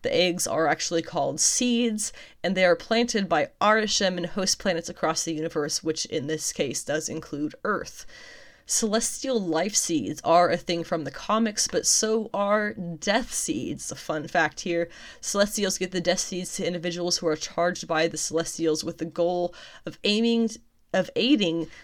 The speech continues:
natural evolution of superior species on worlds. The individuals ascend in higher, in power and strength,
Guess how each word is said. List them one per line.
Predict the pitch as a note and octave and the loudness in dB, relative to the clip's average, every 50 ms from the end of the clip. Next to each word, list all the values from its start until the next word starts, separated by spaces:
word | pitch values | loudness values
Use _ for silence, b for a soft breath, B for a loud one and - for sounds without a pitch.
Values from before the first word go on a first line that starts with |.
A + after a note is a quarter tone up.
| B B | B B
natural | - F#3 F#3+ F3+ F#3 - - G#3+ F3+ | -2 2 2 2 2 2 2 2 2
evolution | - - F3 F#3+ E3+ F3 F#3 G3+ G3 - - G3+ G3 - | 2 2 2 0 0 0 0 0 0 0 0 0 0 -2
of | - F3 | -2 -2
superior | - - - G3 - - G#3 F#3 F#3 F3 E3+ F3 | 0 0 0 -2 -2 -2 0 0 0 0 2 2
species | - - - F3 F3 - - - F#3 F3+ E3 - | 2 0 0 -2 -4 -4 -4 -2 -2 -4 -4 -2
on | - D3 D#3+ E3 E3 E3 E3+ | -2 -2 -2 -2 -4 -6 -2
worlds. | F#3 A3+ A#3 G3+ D3+ A2 F2 E2 - - - - B B B B B B B - | 2 2 4 4 4 2 0 -2 -2 -2 -2 -2 B B B B B B B -6
The | E3+ D#3+ | -4 -2
individuals | E3 E3+ D#3 D#3+ E3+ D#3+ - E3 E3 E3 - | -2 -2 0 0 0 0 2 0 -2 -2 -2
ascend | D#3 D#3 - - F3 D#3+ D#3+ E3 | -2 -2 2 2 2 2 2 0
in | - D3 | -4 -6
higher, | D#3 - E3 E3 D#3+ D3+ D3+ D3+ - - - - | -4 0 0 2 2 2 0 -2 -6 -6 -4 -4
in | E3 E3+ D3 | -2 -2 -2
power | C#3 - - F#3 A3 F3 G#3 G3 F#3+ | -4 -4 -2 0 2 2 2 2 2
and | - E3+ | 0 0
strength, | E3+ - - - - F3 E3 D#3+ D3 - - - | 0 0 -2 0 0 -2 -2 -2 -2 -6 -8 -12